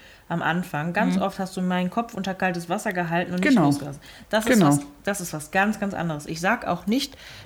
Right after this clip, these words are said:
Speaker 1: dass, ähm, dass du den, äh, dass du dieses, „Ich hab's dir doch gesagt“, dass das
Speaker 3: Ich
Speaker 1: gar
Speaker 3: hab
Speaker 1: nicht
Speaker 3: aber jetzt nicht von dir gesprochen, ne?
Speaker 1: Weiß ich.
Speaker 3: Ach so,
Speaker 1: Ich hab auch keine
Speaker 3: nicht, dass du jetzt denkst, ich, nein, nur, dass du jetzt, äh,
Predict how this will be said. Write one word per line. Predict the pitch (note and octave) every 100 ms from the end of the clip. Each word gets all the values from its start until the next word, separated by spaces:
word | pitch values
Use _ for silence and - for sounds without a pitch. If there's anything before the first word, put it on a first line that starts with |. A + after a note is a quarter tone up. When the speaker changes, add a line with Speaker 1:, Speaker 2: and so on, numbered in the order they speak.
| -
Speaker 1:
dass, | F3+ F3+ -
ähm, | E3 E3+ E3+ E3 - - - _ _ - E3 F3
dass | E3+ E3 -
du | F3
den, | F3 E3 D#3+ D#3+ D#3+
äh, | D3 D3 B2+ - - - - -
dass | E3+ -
du |
dieses, | E3 E3+ D#3 E3 - - - -
„Ich | F3 -
hab's | F#3+ -
dir | F#3
doch | E3 -
gesagt“, | D3 D3 G3 D#3+ - - -
dass | - F3+
das | F3
Speaker 3:
Ich | F3 G3
Speaker 1:
gar | A#3
Speaker 3:
hab | F#3
Speaker 1:
nicht | F#3+
Speaker 3:
aber | F3
jetzt | E3+ E3+
nicht | G3 G#3+
von | A3+ G3+
dir | G3
gesprochen, | E3 - C#3+ C3+ C3+
ne? | E3
Speaker 1:
Weiß | E3 E3
ich. | C#3+ C3 - _ - _ -
Speaker 3:
Ach | D#3+
so, | D#3+
Speaker 1:
Ich | E3+
hab | F#3
auch | - A4+
keine | F4+ G4
Speaker 3:
nicht, | G#4
dass | F#4+ -
du | G#3
jetzt | D#4+ D#4
denkst, | F#3 F3+
ich, | F3+ -
nein, | F3 F3 F#3 G3
nur, | F#3
dass | F#3 F#3
du | F3+
jetzt, | F3 E3+ -
äh, | D#3